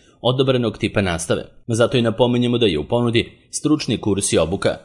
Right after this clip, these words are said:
Postanite specijalista za digitalni marketing koji se organizuje na klasičan način,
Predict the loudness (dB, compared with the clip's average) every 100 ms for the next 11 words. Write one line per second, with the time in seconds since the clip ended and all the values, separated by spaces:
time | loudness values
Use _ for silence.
0 | _ 0 0 0 -2 0 0 0 0 -6
1 | -6 0 0 0 0 0 0 0 -2 -2
2 | -2 -4 -2 -2 -2 -2 -2 -2 -2 -2
3 | 0 -2 -2 -2 0 2 0 0 -2 -2
4 | -2 -2 -2 -2 -2 0 0 -2 -4